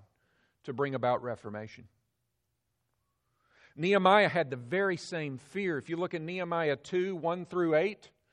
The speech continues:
You'll see that Nehemiah says himself that he was very much afraid in verse two.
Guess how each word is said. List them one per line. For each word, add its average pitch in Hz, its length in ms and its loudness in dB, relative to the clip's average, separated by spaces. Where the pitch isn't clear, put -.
You'll 151 120 -4
see 190 180 -4
that 165 160 -2
Nehemiah 175 500 0
says 180 300 -2
himself 175 560 2
that 151 160 4
he 196 160 -2
was 151 200 -2
very 170 380 6
much 190 280 0
afraid 185 380 0
in 180 100 -6
verse 175 300 -2
two. 202 300 -2